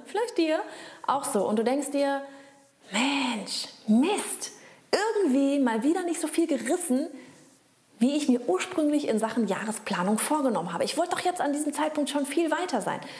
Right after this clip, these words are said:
Ganz ehrlich, erst einmal alles cool, ne? Das Jahr ist immer noch trotzdem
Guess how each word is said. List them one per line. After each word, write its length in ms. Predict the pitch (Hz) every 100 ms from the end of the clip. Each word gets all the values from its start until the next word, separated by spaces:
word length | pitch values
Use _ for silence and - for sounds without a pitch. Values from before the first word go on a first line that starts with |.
| - - - -
Ganz 180 | 240
ehrlich, 320 | - 220 220 -
erst 220 | 226 233
einmal 400 | 214 214 202 202 -
alles 260 | 233 220 - -
cool, 180 | 247
ne? 120 | 180 233
Das 200 | 202 -
Jahr 220 | 190 190
ist 180 | 214 269
immer 220 | 302 262
noch 220 | 214 190
trotzdem 640 | - 247 247 233 190 180